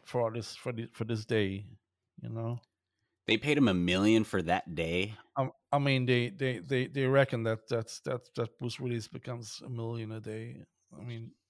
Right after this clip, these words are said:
Speaker 2: Jesus
Speaker 1: that's, that's at
Speaker 2: Christ.
Speaker 1: least that what, what, what, what they reckon on, on, online. You know, maybe it's less. But,
Speaker 2: I mean,
Speaker 1: uh,
Speaker 2: no, I mean, that makes sense. I've, um, I've done a commercial where I saw an actor literally show up late,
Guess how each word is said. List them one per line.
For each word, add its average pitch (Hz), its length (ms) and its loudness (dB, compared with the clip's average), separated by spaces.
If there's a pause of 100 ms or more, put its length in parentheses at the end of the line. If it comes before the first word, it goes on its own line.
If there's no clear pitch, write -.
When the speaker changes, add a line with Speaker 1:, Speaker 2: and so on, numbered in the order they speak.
(120)
Speaker 2:
Jesus 110 500 -10
Speaker 1:
that's, 143 200 8
that's 143 220 4
at 120 40 4
Speaker 2:
Christ. 120 120 0
Speaker 1:
least 127 200 4
that 113 180 0 (100)
what, 117 220 -6
what, 120 280 -8
what, 120 220 -8
what 120 140 -8
they 123 80 -6
reckon 117 440 -4
on, 117 240 -12 (100)
on, 110 200 -10 (460)
online. 110 440 -4
You 110 80 -14
know, 113 60 -12
maybe 110 260 -10
it's - 160 -14
less. 113 260 -6 (260)
But, 123 120 -8
Speaker 2:
I 127 40 2
mean, 139 180 4
Speaker 1:
uh, 110 60 -8
Speaker 2:
no, 135 220 0
I - 80 -8
mean, 127 300 0
that 127 160 2
makes 117 240 0
sense. - 480 -4 (200)
I've, 113 300 4
um, 95 460 2 (1500)
I've 113 200 -2
done 113 180 4
a 98 60 2
commercial 98 840 -2 (580)
where 87 480 2
I 90 120 0
saw 101 220 0
an 80 100 2
actor 85 400 0
literally 92 460 2
show 92 320 2
up - 140 0
late, 80 420 0